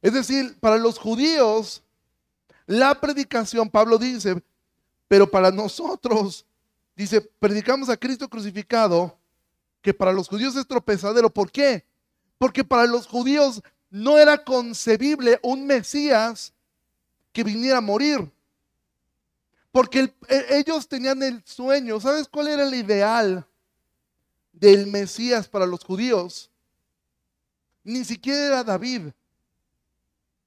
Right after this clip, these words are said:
El ideal para los judíos del Mesías era Salomón. Ellos soñaban por contener otra vez un rey como Salomón,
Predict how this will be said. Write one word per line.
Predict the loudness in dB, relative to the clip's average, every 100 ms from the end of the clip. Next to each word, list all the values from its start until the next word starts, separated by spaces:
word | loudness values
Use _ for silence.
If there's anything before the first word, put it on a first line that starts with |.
| _ _ _ _ _ -2
El | -2 -2
ideal | 0 2 4 2 0 0
para | 0 2
los | 0 -2 -8
judíos | -12 -10 -6 -4 -4 -4 -10 -16 -20 _
del | -2 -2 -2
Mesías | -8 -10 -4 -4 -4 -6
era | -2 -2 -2
Salomón. | -6 -6 -2 -2 0 -2 -4 -10 _ _ _ _ _ _ _ 2
Ellos | 2 4 -2 -4
soñaban | -4 -4 -4 -4 -2 0 0 -2 -2
por | -2 -2 -6
contener | -10 -4 -2 0 0 0
otra | 0 -2
vez | -2 -4
un | -10 -4
rey | 0 0
como | -2 -8 -8
Salomón, | -6 -4 -2 0 0 0 -2